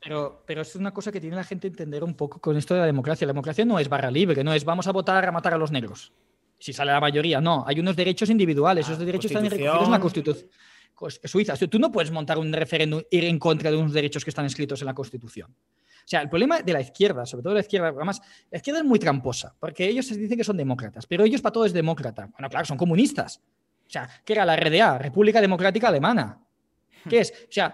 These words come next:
Speaker 1: todos los pa-, re-, regímenes comunistas se hacen demócratas. No, es la voluntad del pueblo. Como todo es del pueblo, no es de nadie,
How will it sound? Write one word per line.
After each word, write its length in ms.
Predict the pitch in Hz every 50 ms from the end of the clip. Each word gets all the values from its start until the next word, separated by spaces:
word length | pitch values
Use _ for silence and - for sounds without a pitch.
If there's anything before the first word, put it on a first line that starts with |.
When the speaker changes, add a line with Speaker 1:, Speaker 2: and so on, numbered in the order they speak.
| - 190 160
Speaker 1:
todos 180 | - 320 359 349
los 100 | 294 214
pa-, 180 | - 208 185 180
re-, 320 | - 180 180 180 175 - -
regímenes 340 | 175 170 160 165 165 156 -
comunistas 400 | - 165 170 190 233 226 254 233
se 60 | - 196
hacen 280 | 180 151 - 175 160
demócratas. 580 | 135 135 131 123 120 - - - - - - -
No, 220 | 185 233 277 294
es 60 | 233
la 80 | 226 247
voluntad 340 | 240 277 277 269 247 269 262 233
del 140 | 214 180
pueblo. 260 | 151 208 269 285 226 190
Como 240 | - 185 185 185
todo 240 | - 339 359 349 339 320
es 60 | 247
del 160 | 269 302 240
pueblo, 380 | 285 311 359 359 320 294 320 - -
no 80 | 262
es 100 | 254 233
de 80 | 285 302
nadie, 320 | 311 320 320 302 330 339